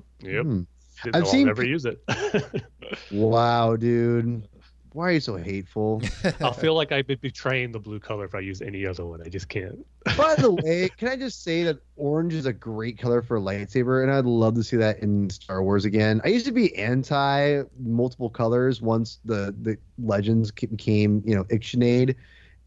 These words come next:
Speaker 2: and I thought, you know, I kinda like the idea it's just limited colors, but after a while, I started thinking about it. I'm like, "You know what? I kinda want an orange lightsaber. That would be kinda tight." So let's get that in here, huh?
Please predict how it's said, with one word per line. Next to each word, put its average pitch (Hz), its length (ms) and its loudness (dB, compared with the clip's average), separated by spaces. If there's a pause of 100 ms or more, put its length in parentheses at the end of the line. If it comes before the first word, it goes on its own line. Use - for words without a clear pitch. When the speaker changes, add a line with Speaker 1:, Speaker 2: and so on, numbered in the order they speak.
Speaker 2:
and 120 540 4 (420)
I 113 80 -6
thought, 139 320 0
you 226 120 4
know, 240 60 4
I 247 40 0
kinda 254 160 -2
like 202 100 -2
the 156 80 2
idea 113 300 0
it's 104 100 -2
just 98 120 -12
limited 101 380 -2
colors, 113 500 0
but 135 140 0
after 170 340 -2
a 120 40 2
while, 110 540 2
I - 320 -20
started 147 260 0
thinking 117 240 -2
about 127 220 2
it. - 20 2
I'm 135 80 0
like, 160 160 -4
"You 226 80 -6
know 269 160 4
what? 226 420 4 (520)
I 320 80 -14
kinda 320 280 -8
want 147 380 2 (160)
an 127 100 0
orange 113 280 4
lightsaber. 104 580 0
That 180 160 4
would 190 160 4
be 143 80 2
kinda 107 240 0
tight." 101 560 -2
So 131 600 4 (480)
let's - 120 -8
get 254 240 2
that 196 180 4
in 170 160 2
here, 117 220 -2
huh? 180 260 0